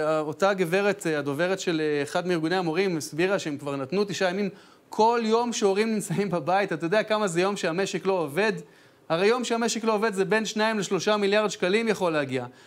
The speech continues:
אז אם אנחנו מדברים על חודש שלם עכשיו שלא נעבוד בקיץ, שלא נחזיר את הזמן הזה למשק, אתה מדבר על עשרות מיליארדים, עשרות מיליארדים שהמשק לא ירוויח בגלל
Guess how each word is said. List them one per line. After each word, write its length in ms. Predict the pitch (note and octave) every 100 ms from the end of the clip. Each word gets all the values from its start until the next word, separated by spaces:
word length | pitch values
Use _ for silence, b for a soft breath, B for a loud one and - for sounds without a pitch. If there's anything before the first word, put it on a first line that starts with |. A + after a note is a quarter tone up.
| B
אז 160 | D3 D3+
אם 100 | A3+
אנחנו 200 | A#3 A#3
מדברים 340 | G3+ F#3 G#3
על 80 | G#3+
חודש 380 | - G#3 A3 G#3+
שלם 240 | G3 G#3
עכשיו 240 | G#3+ - E3
שלא 240 | E3+ F#3
נעבוד 360 | G3+ E3+ G3+ F3
בקיץ, 420 | E3 G3 F#3+ -
שלא 140 | E3+
נחזיר 380 | G3+ - D#3+ G#3
את 100 | G3
הזמן 240 | D#3+ E3+ G3
הזה 160 | E3
למשק, 500 | D3+ D3+ E3 G3+ G3 B B B -
אתה 160 | G#3+ A#3+
מדבר 340 | A#3 G#3 G3
על 220 | A3+ A3+
עשרות 380 | G3+ - G#3+ A3
מיליארדים, 560 | G#3+ G3 A3+ G3+ C#3+ B2+
עשרות 360 | C#3 - G#3+ A3
מיליארדים 360 | G#3+ A3 A3
שהמשק 460 | G#3+ F3+ G#3 G3+ G3
לא 60 | G#3+
ירוויח 280 | F#3+ A3 G#3+
בגלל 420 | F3+ F3+ G#3 A3+